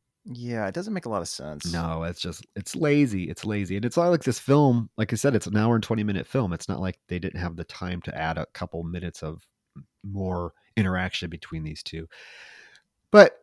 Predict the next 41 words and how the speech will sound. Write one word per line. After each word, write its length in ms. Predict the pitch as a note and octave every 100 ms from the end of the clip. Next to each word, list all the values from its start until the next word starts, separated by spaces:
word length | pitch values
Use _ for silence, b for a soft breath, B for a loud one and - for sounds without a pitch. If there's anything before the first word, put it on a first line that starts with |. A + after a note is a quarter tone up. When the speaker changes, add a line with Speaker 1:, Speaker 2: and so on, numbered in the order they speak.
| _ _ _
Speaker 2:
Barney's 400 | - D#3+ F3 F#3
dead. 300 | C#3 C3+ C3+
Angela 420 | C#3 D3+ D#3+ E3 D3+
runs 300 | C#3+ D3 C3+
out 340 | B2+ C3 -
and 140 | C3 A#2
gets 180 | B2 C3+
in 40 |
her 100 | C3+
Jeep, 280 | A#2 B2 B2
and 100 | A#2
she's 200 | C3 A#2 -
easily 680 | F#3 A3 B3 F#3+ F3 D3+ C3+
able 200 | C3 B2+
to 140 | -
catch 680 | - B2+ A#2 - - - - _ -
up 200 | A2+ -
to, 520 | - A2 G#2 G2 G2 - -
uh, 460 | G2 F#2 F2+ F2 G2+
Marcia 460 | G#2 G2 - F2+
and 140 | F#2 -
easily 680 | D3+ F3 G#3+ G3 F3 D3+ C3+
able 200 | A#2 A#2
to 140 | -
get 160 | G#2 G#2
her 200 | G#2 F#2+
in, 100 | F2
back 280 | F2 E2 -
into 140 | E2+
the 120 | D#2
Jeep. 280 | D#2 D#2+ D#2+
And 80 | -
she's 100 | -
like, 140 | G#2
"We're 80 | E3
gonna 160 | F3 A#2+
have 140 | G2+
lots 280 | G#2+ A2 -
of 60 | -
fun 260 | G2 F2
together." 520 | D#2+ D#2+ C2+ - -